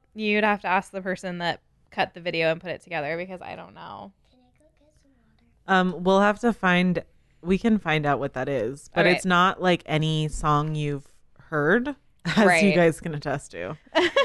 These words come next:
Speaker 2: Um,
Speaker 1: It is, like, no song you've ever heard before.
Speaker 2: But we, so basically when you, uh, make a video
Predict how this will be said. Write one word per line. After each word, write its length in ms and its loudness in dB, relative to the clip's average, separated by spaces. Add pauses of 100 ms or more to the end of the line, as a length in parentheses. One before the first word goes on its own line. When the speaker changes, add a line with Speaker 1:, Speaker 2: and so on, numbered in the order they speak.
(160)
Speaker 2:
Um, 500 4 (140)
Speaker 1:
It 140 2
is, 140 -2
like, 160 0
no 160 0
song 240 -2
you've 120 -2
ever 280 2
heard 160 4
before. 520 -4
Speaker 2:
But 200 4
we, 320 4
so 180 2
basically 720 4
when 380 2
you, 880 4 (420)
uh, 460 2
make 400 -2
a 60 -8
video 1040 4